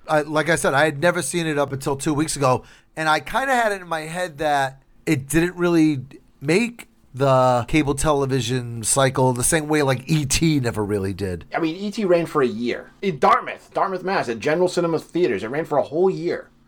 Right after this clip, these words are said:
Speaker 1: Yeah.
Speaker 2: Tron ran for a whole month. Almost.
Speaker 1: Yeah. <laughs>
Speaker 2: It did not stay in the cinemas for a long time. It didn't, I don't know that it made its,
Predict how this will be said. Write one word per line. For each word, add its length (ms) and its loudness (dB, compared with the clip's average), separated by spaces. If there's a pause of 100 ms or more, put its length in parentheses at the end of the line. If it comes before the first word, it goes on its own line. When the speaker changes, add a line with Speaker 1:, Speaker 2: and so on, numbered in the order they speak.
(600)
Speaker 1:
Yeah. 120 2
Speaker 2:
Tron 220 2
ran 200 0
for 180 0
a 60 2
whole 180 0
month. 360 -6 (300)
Almost. 520 0 (600)
Speaker 1:
Yeah. 180 -14 (180)
<laughs> 200 0 (300)
Speaker 2:
It 120 -2
did 140 2
not 180 2
stay 160 2
in 60 4
the 80 0
cinemas 320 0
for 120 0
a 60 4
long 200 2
time. 240 0
It 80 -8
didn't, 260 -4 (300)
I 80 0
don't 120 2
know 120 4
that 100 4
it 100 2
made 220 0
its, 140 -6